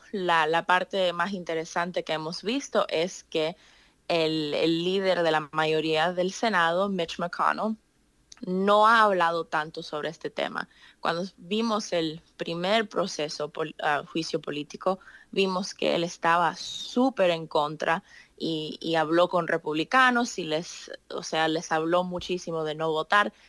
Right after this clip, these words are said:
En esta situación parece que él está listo para hacer el proceso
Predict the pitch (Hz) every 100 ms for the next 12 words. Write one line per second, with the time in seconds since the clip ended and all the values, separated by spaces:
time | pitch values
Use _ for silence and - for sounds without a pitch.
0 | _ 170 208 294 - 269 196 185 180 -
1 | 160 170 170 - _ 175 170 175 180 160
2 | 165 180 190 190 - 160 180 285 233 185
3 | 156 160 170 151 156 156 156 - - 214